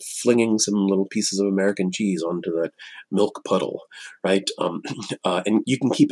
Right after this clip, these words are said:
adding images to that. What you've, what you end up with then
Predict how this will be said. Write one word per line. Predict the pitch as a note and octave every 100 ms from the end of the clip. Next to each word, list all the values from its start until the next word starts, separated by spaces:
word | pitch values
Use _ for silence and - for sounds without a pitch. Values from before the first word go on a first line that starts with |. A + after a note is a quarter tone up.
| -
adding | C3 C#3+ G2+ F#2+
images | G#3 D3 F2 -
to | -
that. | C#2+ C2 - - - -
What | D3 D3
you've, | C3+ - -
what | C3 C3+
you | -
end | A#2+ B2 A#2+
up | G#3+ -
with | A#2+ -
then | - D2+ -